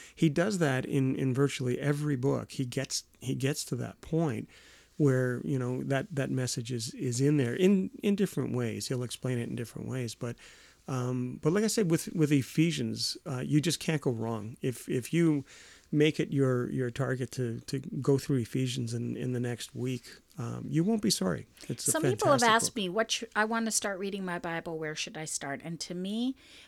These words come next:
Speaker 2: what I have been saying now is read John,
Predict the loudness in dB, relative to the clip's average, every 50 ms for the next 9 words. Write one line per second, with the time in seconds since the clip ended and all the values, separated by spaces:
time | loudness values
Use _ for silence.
0 | -20 _ -4 -2 -2 -2 -4 -6 _ -8 -6 -4 -4 -4 -4 -4 -4 -6 -8 -8
1 | -10 -10 -8 -8 -6 -2 0 0 0 0 -4 -6 -6 -8 -8 -8 -8 -8 -8 -8
2 | -8 -8 -8 -10 -12 -8 -6 -4 -4 -4 -2 -2 -2 -2 0 0 0 -2 -4